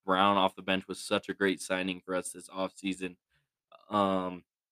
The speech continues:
Christian Brown, fun to watch. He's got some hops. Outside of those eight, DeAndre Jordan, see some,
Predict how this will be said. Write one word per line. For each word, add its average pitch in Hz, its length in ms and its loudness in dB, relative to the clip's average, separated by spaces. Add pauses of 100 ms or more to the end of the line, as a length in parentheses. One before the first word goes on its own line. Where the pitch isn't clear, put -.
(400)
Christian 107 380 4
Brown, 95 480 8 (640)
fun 101 140 6
to 95 100 8
watch. 95 400 6
He's 95 120 -8
got 95 200 6
some 95 140 -8
hops. 95 500 0 (560)
Outside 98 500 6
of 90 140 -4
those 95 320 4 (140)
eight, 92 340 0 (1400)
DeAndre 107 420 4
Jordan, 101 420 0 (320)
see 107 260 0
some, 95 380 -4